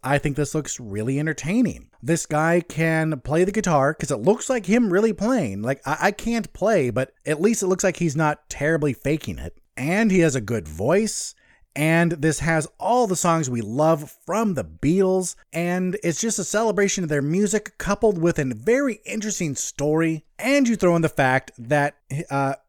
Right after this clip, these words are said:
Patel's character and James's character seem to be interested in each other, or they are dating, but he's focusing too much on his music now that he's blowing up. So she's getting unhappy, and so then he has to ask himself, "Well, I'm huge right now. I'm one of the mo-, I'm one of the biggest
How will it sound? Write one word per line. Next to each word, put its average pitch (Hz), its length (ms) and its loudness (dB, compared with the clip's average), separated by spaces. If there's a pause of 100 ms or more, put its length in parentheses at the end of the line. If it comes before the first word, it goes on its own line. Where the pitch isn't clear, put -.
(240)
Patel's 196 440 0
character 120 640 0 (140)
and 143 240 -2
James's 196 440 2
character 117 680 -2 (200)
seem 208 300 0
to 180 80 4
be 147 180 2
interested 175 300 0
in 185 60 0
each 175 200 -2
other, 170 240 0
or 170 140 4
they 160 180 0
are 214 280 -2
dating, 175 400 2
but 160 100 -2
he's 151 160 -4
focusing 170 340 -2
too 165 100 -2
much 165 180 -2
on 156 80 2
his 113 120 -4
music 170 380 0
now 135 140 0
that 123 100 -4
he's 113 120 -6
blowing 113 360 -2
up. 160 400 0
So - 160 -8
she's 208 320 0
getting 190 260 4
unhappy, 151 680 0 (100)
and 143 320 0 (460)
so 160 320 0
then 170 240 0
he 175 60 0
has 165 160 0
to - 100 -6
ask 170 260 -4
himself, 139 480 -2 (180)
"Well, 160 300 -2 (220)
I'm 165 220 0
huge 233 640 4
right 127 220 2
now. 90 240 -4
I'm 165 160 0
one 180 140 4
of 170 80 2
the 165 60 -2
mo-, 175 200 0
I'm 160 140 2
one 175 160 2
of 160 60 2
the 156 60 2
biggest 185 600 0